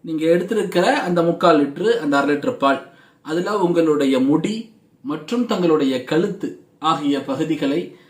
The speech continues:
அந்த பாலில் கழுவிக்கொள்ளுங்கள். அந்த பால் அந்த சட்டியில் ஒன்று சேர்க்கப்படணும்.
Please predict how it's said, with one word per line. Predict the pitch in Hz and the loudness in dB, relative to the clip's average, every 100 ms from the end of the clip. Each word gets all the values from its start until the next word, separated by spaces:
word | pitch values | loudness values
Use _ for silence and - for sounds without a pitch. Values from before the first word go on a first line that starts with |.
| _ | _
அந்த | - 143 151 143 131 123 117 113 107 104 | -6 -4 0 0 2 0 -2 -6 -10 -10
பாலில் | - 156 165 156 | 4 6 6 0
கழுவிக்கொள்ளுங்கள். | - 151 165 165 170 160 156 180 220 | -2 0 0 0 0 2 0 -2 -6
அந்த | - 151 147 135 | -4 -4 0 -2
பால் | - 160 175 220 269 - - _ _ | -2 0 4 4 2 -4 -20 _ _
அந்த | 156 160 143 - | -6 -4 -4 -4
சட்டியில் | 160 - 226 202 214 | -6 -6 -8 -6 -2
ஒன்று | 180 185 220 - | 0 2 0 2
சேர்க்கப்படணும். | 156 - - 247 226 | 0 0 -6 -6 -8